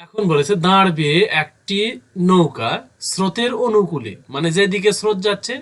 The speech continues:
সেই দিকেই নৌকা গেলে বলে স্রোতের অনুকূলে, পনেরো মিনিটে তিন কিলোমিটার যায় এবং স্রোতের প্রতিকূলে পনেরো মিনিটে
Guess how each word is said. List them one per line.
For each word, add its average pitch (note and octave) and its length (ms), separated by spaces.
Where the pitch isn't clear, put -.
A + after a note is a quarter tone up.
সেই G#3+ 280
দিকেই B3 360
নৌকা F#3 340
গেলে D3 240
বলে D3 260
স্রোতের E3+ 400
অনুকূলে, B2 440
পনেরো B3+ 460
মিনিটে A#3 460
তিন A#3+ 300
কিলোমিটার D3 600
যায় D3 360
এবং F#3 300
স্রোতের B3 480
প্রতিকূলে A#3+ 640
পনেরো G3 360
মিনিটে C#3+ 340